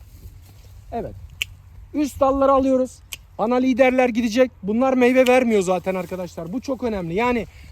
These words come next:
korkmayın, üzülmeyin. "Ya meyve verecek dalı mı kesiyorum acaba?" diye düşünmeyin. Meyve verecek dalı kesmiyorsunuz.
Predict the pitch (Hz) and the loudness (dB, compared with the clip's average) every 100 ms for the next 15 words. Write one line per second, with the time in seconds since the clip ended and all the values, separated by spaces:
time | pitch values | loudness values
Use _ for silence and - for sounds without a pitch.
0 | - 254 285 - 233 214 226 240 277 233 | -4 2 2 2 -2 -2 -2 0 2 2
1 | 170 - - - 240 254 240 262 285 285 | 0 -6 -20 -4 0 0 0 0 2 0
2 | 233 247 196 226 285 302 262 - 233 208 | 0 -2 2 4 4 0 -2 -2 -2 0
3 | 208 233 254 240 208 254 269 - - 165 | -2 -2 -2 -2 -4 -4 -8 -16 -14 -10
4 | 196 196 285 269 269 285 - - 175 233 | -10 -8 -6 -4 -6 -8 -14 -20 -8 -6
5 | 285 277 240 196 208 185 254 269 294 - | -6 -6 -8 -8 -10 -8 -4 -4 -6 -12
6 | - - 262 269 214 175 160 - | -12 -2 0 0 -2 -6 -6 -8